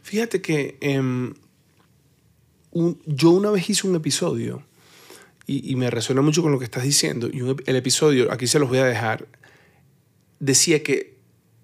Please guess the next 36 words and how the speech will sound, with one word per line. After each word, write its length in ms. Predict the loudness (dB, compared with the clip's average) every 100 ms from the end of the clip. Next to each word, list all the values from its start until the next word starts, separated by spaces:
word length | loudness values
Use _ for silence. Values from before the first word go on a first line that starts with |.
| _ _ _
mm, 100 | -8 -8 -16 _ -4
soy 260 | 4 4
muy 180 | 4 2
bueno 260 | 2 2 4
en 100 | 4
lo 140 | 2
que 140 | 2 2
hago, 340 | 2 -2 -6 -10 _ _ _ -20 _ _ _ _ _
pero 180 | 2 2
soy 160 | 0
miserable, 520 | 0 0 0 -2 -2 -2
algo 180 | -2
así. 260 | -2 -4 -6
No 80 | -10
me 60 | -8
acuerdo, 340 | -6 -8 -8 -10
soy 180 | -8 -4
muy 80 | -2
bueno 160 | -2
en 40 | -4
lo 100 | -4
que 120 | -4
hago, 300 | -4 -4 -6 -10 2
pero 140 | 4
no 120 | 6
me 100 | 4
gusta. 440 | 2 -4 -6 -12 -12 _ _ -20 -20 -20 -20 -16 -2
Y 100 | 0
se 160 | 0
trata, 580 | 0 -2 -2 -2 -4 -6 -14 _ -6
en 160 | -2
nuestra 320 | -2 -4 -4
industria, 600 | -4 -2 -4 -6 -6 -6 -10 _ _ _ _ _ -20 -20 _ _ -10
de 240 | 0 0
muchas 520 | 2 0 0 0 -2
personas 840 | 0 0 0 -2 -2 -4 -6 -12